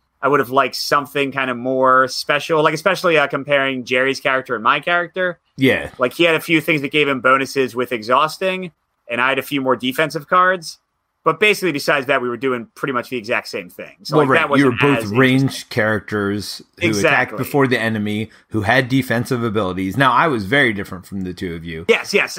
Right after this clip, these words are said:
Speaker 1: So I think yours, like, you had healing, which none of us had at all, and you had, like, ways to mitigate enemy abilities. So, it, and, and I'm also fine with that, I should say. I think it's okay to, and actually, I think this is an ideal way to do things,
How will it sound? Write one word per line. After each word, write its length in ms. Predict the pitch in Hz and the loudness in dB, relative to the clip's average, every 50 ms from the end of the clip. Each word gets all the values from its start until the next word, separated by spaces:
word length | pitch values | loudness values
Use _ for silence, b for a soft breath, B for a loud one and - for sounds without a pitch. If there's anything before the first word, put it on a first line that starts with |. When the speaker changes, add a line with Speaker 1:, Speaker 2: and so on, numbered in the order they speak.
| 196 - | -4 0
Speaker 1:
So 120 | 202 202 | 2 2
I 60 | 190 | 2
think 260 | 180 190 214 196 147 | 4 2 0 -2 -2
yours, 460 | 160 175 202 208 208 202 190 180 165 147 | -2 -2 0 2 4 4 2 2 0 -2
like, 220 | 151 139 127 120 | -2 -4 -4 -4
you 160 | 131 160 175 | -6 -2 0
had 240 | 165 147 139 127 - | 0 0 0 -4 -8
healing, 460 | - 214 240 226 185 151 143 135 131 | -10 -2 0 2 2 4 2 2 0
which 180 | 127 123 - 131 | -2 -6 -4 -2
none 160 | 131 123 120 | -2 -2 -2
of 40 | 117 | -2
us 100 | 110 - | -4 -2
had 200 | 131 120 113 113 | -2 0 0 0
at 140 | 117 117 139 | 2 4 4
all, 260 | 139 120 107 101 98 | 4 4 2 0 -4
and 140 | 98 107 123 | -6 -4 -4
you 100 | 139 131 | -4 -2
had, 240 | 123 127 120 117 | 0 0 0 0
like, 220 | 110 117 117 113 - | 0 -2 -4 -4 -2
ways 340 | 113 123 123 120 117 110 - | -2 0 0 0 -2 -6 -10
to 120 | - 123 | -12 -10
mitigate 520 | 113 117 123 123 120 104 117 117 110 107 _ | -6 -4 -2 -4 -2 -2 0 -2 -2 -2 _
enemy 340 | 120 127 131 120 117 110 104 | -2 -2 -2 -2 -4 -4 -6
abilities. 500 | 98 98 101 92 92 92 92 95 98 - | -6 -6 -8 -8 -8 -8 -10 -10 -8 -2
So, 340 | - 135 123 120 117 - b b b b b b | 2 4 4 4 4 2 b b b b b b
it, 160 | 233 240 180 | 0 2 2
and, 140 | 220 240 247 | 2 2 2
and 140 | 214 240 254 | 2 2 2
I'm 140 | 247 254 262 | 2 4 4
also 200 | 262 240 - 214 | 2 2 0 0
fine 200 | - 208 190 160 | 0 0 0 0
with 100 | 143 - | -2 -2
that, 160 | 156 131 107 | -2 -2 -2
I 60 | 104 | -4
should 160 | - 104 95 | -10 -12 -12
say. 160 | - 117 95 90 | -10 -10 -8 -8
I 80 | 107 | -8
think 180 | - - 185 175 | -6 -6 -6 -6
it's 140 | 180 156 - | -4 -4 -2
okay 380 | 151 135 - - 151 135 131 | -4 -4 -2 -2 -2 -2 -2
to, 420 | 127 - - 135 123 117 113 107 _ _ _ _ _ _ _ | -2 -4 -6 -4 -4 -2 -4 -6 _ _ _ _ _ _ _
and 100 | 151 175 | -2 -2
actually, 200 | 190 190 190 165 | -2 0 -2 0
I 20 | |
think 140 | 160 196 185 | 0 0 0
this 100 | 165 160 | 0 -2
is 100 | 160 143 | -4 -2
an 60 | 143 | -2
ideal 400 | 127 120 107 98 143 175 165 139 | -2 -2 -2 -2 0 2 2 2
way 140 | 123 117 110 | 0 -2 -4
to 60 | 104 | -6
do 200 | 92 107 98 92 | -8 -12 -14 -14
things, 420 | - - 92 76 _ _ - - | -16 -18 -20 -20 _ _ -20 -20